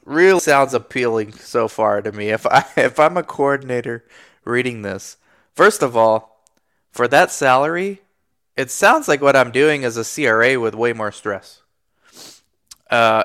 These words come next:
and less pay. I, I, I didn't intend to critique this, but after reading it, I'm seeing,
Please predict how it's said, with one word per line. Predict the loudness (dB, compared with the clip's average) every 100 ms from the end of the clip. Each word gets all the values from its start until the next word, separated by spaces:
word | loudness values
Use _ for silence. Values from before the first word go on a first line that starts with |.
| 2
and | 0 2
less | -2 -4
pay. | -6 -6 -6 _ _ _ _ _ _ _ _ _ -4
I, |
I, | -4 -4 -12 -14 _ _
I | -6 -4
didn't | -4 -6
intend | -2 -4 -4
to | -6
critique | -6 -8 -10 -10
this, | -4 -2 -2 -10 -16 _ _ _ _ _ _
but | 0 4
after | 4 2 -4
reading | -2 -2 -2
it, | -2 0
I'm | 0
seeing, | -2 -6 -6 -8 -18